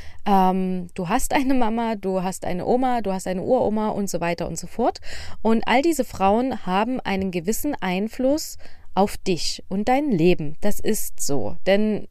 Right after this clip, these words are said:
natürlich wurdest du in deinem Leben geprägt, gerade in den ersten drei Jahren deines Lebens wurdest du sehr geprägt und, ähm, das natürlich meistens auch von einer Mutterrolle. Also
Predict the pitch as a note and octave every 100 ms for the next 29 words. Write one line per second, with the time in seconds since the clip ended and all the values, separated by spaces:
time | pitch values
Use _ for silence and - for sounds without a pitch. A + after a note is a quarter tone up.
0 | - G#3 G3 C#4 C#4+ A3+ - F3+ G3 G#3
1 | - - G#3+ G#3+ - - G3 F#3+ F3+ E3+
2 | E3+ D#3+ - - G3+ D#4 - - - F3+
3 | F3+ E3+ - F#3+ - - F3+ - D#3 G#3
4 | D#4 - - - - - E3 D#3+ A3 D#4+
5 | D#4 D4+ D4+ C#4 C#4 C#4 F#3+ A#3+ B3+ -
6 | B3+ A3+ - A#3+ - B3+ B3+ - - -
7 | A3 A3 A3 G#3+ - G#3+ A3 G#3+ G#3+ G#3
8 | G3+ - G#3 G#3 A#3 - A#3 A3+ - F#3
9 | F#3+ C4 - C4+ C4+ - G3+ A3 G#3+ -
10 | G#3+ G#3+ G3+ - - - - - G#3 G#3
11 | G3 A3+ - F#3 D3+ D3+ - - F3+ F3
12 | F#3+ F#3